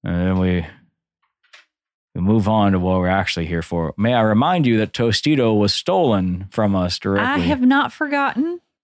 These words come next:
Speaker 1: Okay, I'm just not too concerned about small-time gamblers.
Speaker 2: He's not small time. He's running this joint.
Speaker 1: Oh, then let's just go pick him up.
Speaker 2: <sighs> Just
Speaker 1: If you
Speaker 2: wasting
Speaker 1: need
Speaker 2: time playing a game with him where I just rather just put a bullet straight in his brain.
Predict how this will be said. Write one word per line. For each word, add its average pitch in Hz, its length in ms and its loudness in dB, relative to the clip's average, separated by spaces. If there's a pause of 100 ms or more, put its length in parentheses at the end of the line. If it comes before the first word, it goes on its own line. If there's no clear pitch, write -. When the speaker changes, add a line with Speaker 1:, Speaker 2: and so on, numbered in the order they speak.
(220)
Speaker 1:
Okay, 82 320 -4
I'm 78 220 -2
just 95 180 -4
not 101 200 0
too 104 120 -2
concerned 101 480 0
about 87 200 0
small-time 87 600 -2
gamblers. 85 760 -2 (800)
Speaker 2:
He's 311 200 -2
not 381 160 2
small 381 280 2
time. 190 460 0
He's 220 400 2
running 262 400 -2
this 285 160 0
joint. 156 380 -6 (180)
Speaker 1:
Oh, 117 180 0
then 123 140 0
let's 123 160 0
just 120 180 -2
go 113 120 0
pick - 260 -6
him 80 100 -8
up. 65 200 -12 (2000)
Speaker 2:
<sighs> - 220 -12
Just - 80 -8
Speaker 1:
If 101 160 -2
you 113 80 2
Speaker 2:
wasting 240 320 4
Speaker 1:
need 226 40 2
Speaker 2:
time 233 320 2
playing 233 260 2
a 202 40 2
game 262 340 2
with 277 120 4
him 269 280 6
where 165 200 2
I 170 140 -2
just 175 200 -6
rather 151 360 -2
just 139 240 -10
put 160 120 0
a 135 40 -2
bullet 143 260 -4
straight 202 220 -4
in 226 60 -2
his 269 100 2
brain. 151 400 -2